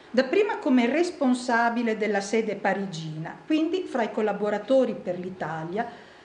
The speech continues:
la cui posizione non secondaria all'interno del periodico finora era sfuggita all'attenzione degli studi.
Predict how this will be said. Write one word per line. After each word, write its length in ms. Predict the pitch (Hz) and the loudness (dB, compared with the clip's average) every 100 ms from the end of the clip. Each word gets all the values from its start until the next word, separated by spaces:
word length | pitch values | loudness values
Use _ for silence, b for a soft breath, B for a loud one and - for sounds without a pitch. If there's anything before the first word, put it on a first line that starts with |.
| B | B
la 140 | 262 | 0
cui 200 | 262 381 392 | 4 4 4
posizione 920 | 349 349 320 - - 240 175 160 160 | 0 0 0 -4 -2 0 2 -2 -4
non 220 | 175 254 294 | 2 2 2
secondaria 920 | 285 285 262 233 202 170 156 160 175 | -2 -2 0 0 0 -2 -2 -4 -4
all'interno 640 | 240 262 254 349 220 185 | 0 0 2 2 2 -2
del 160 | 175 175 | -4 -6
periodico 840 | - 247 208 165 160 160 170 - | -2 -2 0 -2 -2 -4 -6 -8
finora 460 | - 320 269 247 262 | -4 2 4 4 2
era 120 | 226 | 0
sfuggita 560 | 208 - 208 175 220 226 | -2 -6 -4 -2 0 0
all'attenzione 800 | 196 185 240 214 - 175 160 160 | 0 0 0 0 0 -2 -2 -4
degli 280 | 160 156 151 | -6 -8 -10
studi. 480 | - 151 139 135 | -12 -14 -12 -14